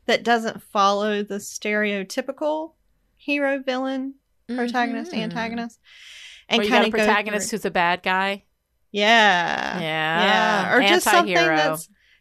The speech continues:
Speaker 1: yeah, something that's a little different. Um, or
Speaker 2: Mm-hmm.
Speaker 1: think about the kind of relationships that you like between a
Speaker 2: Mm-hmm.
Speaker 1: protagonist and an antagonist.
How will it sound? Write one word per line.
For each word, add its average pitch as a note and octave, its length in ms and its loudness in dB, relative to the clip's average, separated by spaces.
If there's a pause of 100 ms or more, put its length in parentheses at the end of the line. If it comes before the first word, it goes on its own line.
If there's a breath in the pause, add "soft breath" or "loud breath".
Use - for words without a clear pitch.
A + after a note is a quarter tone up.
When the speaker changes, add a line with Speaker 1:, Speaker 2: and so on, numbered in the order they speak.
Speaker 1:
yeah, B3 560 4
something C4+ 400 -2
that's B3 160 -4
a A#3+ 60 -6
little A3+ 280 -2
different. A3+ 600 -4 (400 soft breath)
Um, G#3 340 4
or A#3+ 160 4
Speaker 2:
Mm-hmm. A3+ 100 -6
Speaker 1:
think B3+ 240 0
about A#3+ 340 2
the A3 80 -4
kind A3 420 0
of B3 200 -8 (400)
relationships A3+ 760 -6
that G#3+ 220 -12
you F#3 120 -10
like F3 460 -4
between D#4 300 -8
a D#4 60 -4
Speaker 2:
Mm-hmm. G3+ 100 -8
Speaker 1:
protagonist D4 680 -8
and C#4 100 -8
an C#4 80 -8
antagonist. C#4 680 -10